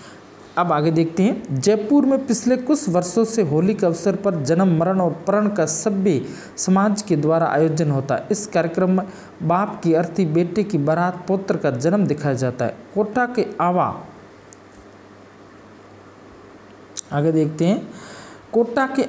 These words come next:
आवा तथा सागोद कस्बों का दो सौ पुराना न्याण आयोजन भी प्रसिद्ध। यहाँ होली पर खेल तमाशों में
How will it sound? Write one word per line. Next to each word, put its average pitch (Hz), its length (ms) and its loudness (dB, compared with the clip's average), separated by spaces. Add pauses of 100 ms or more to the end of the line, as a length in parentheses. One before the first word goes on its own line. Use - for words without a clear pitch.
(160)
आवा 202 300 2
तथा 202 380 -2
सागोद 190 800 0 (460)
कस्बों 202 420 2
का 160 540 -2 (180)
दो 208 160 6
सौ 233 200 0
पुराना 175 480 0
न्याण 135 640 2 (720)
आयोजन 175 420 4
भी 190 100 4
प्रसिद्ध। 151 560 -2
यहाँ 151 160 0
होली 185 280 2
पर 165 400 -4
खेल 196 220 0
तमाशों 160 580 -2
में 156 280 0